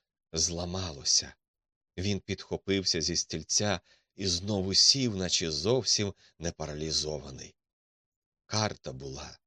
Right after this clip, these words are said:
виновий туз. Почесний член надто часто шукав насолоди у своїх страхах. Розмова урвалась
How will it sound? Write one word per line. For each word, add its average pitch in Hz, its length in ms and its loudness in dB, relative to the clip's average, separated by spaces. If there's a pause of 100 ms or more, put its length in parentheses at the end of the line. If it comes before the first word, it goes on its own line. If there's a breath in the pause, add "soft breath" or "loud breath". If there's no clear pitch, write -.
(600)
виновий 82 800 0
туз. - 480 -2 (1160)
Почесний 107 720 0
член 123 560 -2 (400)
надто 123 520 -2
часто - 640 2
шукав 82 600 -2 (380)
насолоди 80 920 -2 (400)
у 80 100 -6
своїх 73 760 -6 (320)
страхах. - 1000 -8 (1600)
Розмова 95 720 0
урвалась 90 720 0